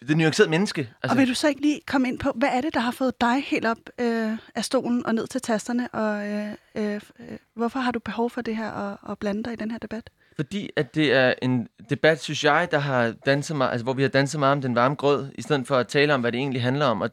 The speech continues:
Speaker 1: og det mener jeg er, her er kunstsyn, det er det ene ting. Og det andet, det er sådan en specifik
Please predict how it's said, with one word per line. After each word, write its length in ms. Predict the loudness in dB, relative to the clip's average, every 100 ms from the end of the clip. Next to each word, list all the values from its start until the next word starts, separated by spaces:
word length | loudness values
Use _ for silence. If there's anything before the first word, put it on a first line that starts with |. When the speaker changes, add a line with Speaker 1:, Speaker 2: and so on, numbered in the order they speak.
| _
Speaker 1:
og 220 | -4 -4 -2
det 80 |
mener 200 | -2 2
jeg 300 | 2 2 2
er, 160 | -2 -2
her 120 | -2
er 140 | 0 -2
kunstsyn, 540 | 0 0 0 -4 -6 -4
det 60 |
er 60 | -4
det 100 | -4
ene 120 | -4
ting. 240 | -2 -4 -6 -18 -8
Og 120 | -2
det 60 | 0
andet, 180 | 0 0
det 60 |
er 40 | 0
sådan 140 | -2
en 80 | -4 _ _ -18
specifik 420 | -12 -10 -8